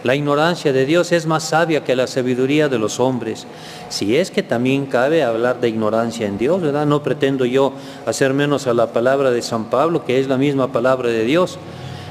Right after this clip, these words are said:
pero en realidad, si Dios lo conoce todo, si Dios lo sabe todo, no podemos esconderle nada y por lo mismo ser transparentes ante Él.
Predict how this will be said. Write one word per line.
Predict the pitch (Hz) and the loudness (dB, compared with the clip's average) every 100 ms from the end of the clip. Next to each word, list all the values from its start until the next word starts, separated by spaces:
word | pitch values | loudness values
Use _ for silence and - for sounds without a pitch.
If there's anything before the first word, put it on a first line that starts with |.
| - | -2
pero | 120 | 2
en | 131 | 2
realidad, | 127 131 135 151 180 - - - - - - | 2 2 4 2 2 -2 -14 -12 -10 -10 -8
si | - 117 | -4 0
Dios | 131 180 185 | 2 2 2
lo | 185 | 0
conoce | 170 180 180 147 | 0 0 0 0
todo, | 180 180 165 165 156 | 2 2 2 -2 -4
si | - | -4
Dios | 104 127 190 202 | 0 4 4 2
lo | 185 | 0
sabe | 175 175 180 | -2 0 0
todo, | 180 175 170 170 170 - - - - | 2 2 2 0 -6 -12 -12 -8 -2
no | 147 | 0
podemos | 180 185 226 214 - | 2 2 4 2 2
esconderle | 147 - 135 147 147 131 | -2 0 0 0 0 0
nada | 110 107 107 | 0 0 0
y | 110 | 0
por | 123 | 0
lo | 127 131 | 2 2
mismo | 143 139 165 | 2 2 0
ser | 170 143 131 | 2 0 0
transparentes | 127 127 127 113 123 123 123 - | 0 0 0 0 2 0 -2 -2
ante | 110 104 104 110 | -2 0 0 2
Él. | 110 | 0